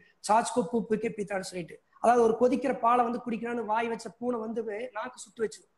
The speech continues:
அதுக்கப்புறம் மோரை பார்த்தா கூட ஊதி ஊதியே குடுக்குமா, குடிக்குமாமா. அந்த மாதிரி people வந்து பாத்தீங்கன்னா பயந்துட்டு இருப்பாங்க, அஹ், அப்படின்னாரு. "அப்ப என்னன்னா பண்றது?" அப்படின்னாரு. "இதே நீங்க என்ன பண்ணலாம்னா,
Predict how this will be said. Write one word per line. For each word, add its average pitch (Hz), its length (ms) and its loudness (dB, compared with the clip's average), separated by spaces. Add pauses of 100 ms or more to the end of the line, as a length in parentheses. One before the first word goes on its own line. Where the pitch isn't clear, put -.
(180)
அதுக்கப்புறம் 240 500 2
மோரை 269 300 4
பார்த்தா 254 320 0
கூட 247 300 0
ஊதி 254 260 0
ஊதியே 254 200 -2
குடுக்குமா, 208 440 -6
குடிக்குமாமா. 190 400 -6 (300)
அந்த 220 180 -2
மாதிரி 285 220 2
people 254 360 2
வந்து 220 60 -2
பாத்தீங்கன்னா 220 320 -2
பயந்துட்டு 208 380 -2
இருப்பாங்க, 185 540 0 (320)
அஹ், 185 640 0
அப்படின்னாரு. 185 420 -2 (200)
"அப்ப 220 180 0
என்னன்னா 269 340 6
பண்றது?" 214 300 2
அப்படின்னாரு. 185 340 -2 (280)
"இதே 277 220 6
நீங்க 269 180 6
என்ன 240 120 4
பண்ணலாம்னா, 220 540 0